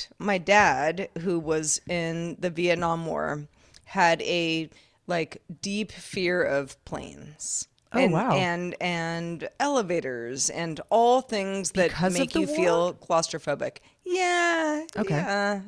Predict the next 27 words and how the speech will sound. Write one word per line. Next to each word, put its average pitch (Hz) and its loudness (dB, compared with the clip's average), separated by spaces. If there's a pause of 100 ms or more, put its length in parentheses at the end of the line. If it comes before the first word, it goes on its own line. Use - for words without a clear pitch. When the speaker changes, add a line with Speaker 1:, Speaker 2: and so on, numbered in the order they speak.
Speaker 1:
I 190 -10
Speaker 2:
Okay. 202 2
Speaker 1:
mean, 180 -4
that's 202 2
what 196 2 (400)
it 185 -2
was 151 -4 (160)
attributed - -6
to. - -12 (320)
Speaker 2:
Mm-hmm. 190 4 (180)
Speaker 1:
And 202 2 (320)
because 269 2
of 190 -4
that, 160 -2 (600)
my, 185 2 (380)
<laughs> 392 -6
when 196 2
I 180 4
was 185 0
a - -6
kid, 233 4
it's 170 0
like 175 0
we 170 -4
lived 156 -2
in 156 -6
California. 160 -6